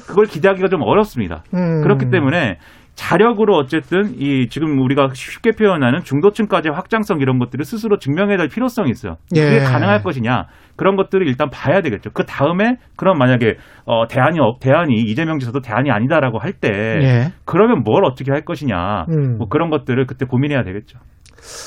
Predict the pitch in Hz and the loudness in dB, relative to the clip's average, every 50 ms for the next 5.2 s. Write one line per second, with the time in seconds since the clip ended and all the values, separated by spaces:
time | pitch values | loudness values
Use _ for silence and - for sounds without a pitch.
0 | - - - - 165 151 127 - - 151 160 190 190 - - - 208 202 185 175 | -18 -16 -2 0 0 0 0 0 -2 0 0 0 -2 -4 -4 -2 0 0 2 0
1 | 165 151 143 147 156 175 180 160 143 127 - - - - 123 127 - 160 156 156 | 0 0 0 0 0 0 0 -2 -2 -4 -8 -12 -10 -10 -8 0 0 2 2 2
2 | 143 131 131 139 131 139 147 151 180 180 151 156 143 - 147 - - 123 131 160 | 0 0 0 2 2 2 2 2 2 2 0 0 -2 -2 -4 -2 0 0 2 2
3 | 190 - - 226 - - - 151 147 123 - 143 143 151 156 - - 170 165 151 | 0 2 0 0 0 0 0 -2 -2 0 0 0 0 0 0 0 -4 -4 -2 -2
4 | 143 127 143 135 131 131 131 117 120 120 117 113 110 117 110 - 117 147 147 147 | -2 0 0 0 0 0 0 0 0 0 0 -2 -4 -6 -8 -6 -2 -2 0 0
5 | 151 165 175 | 0 -2 -4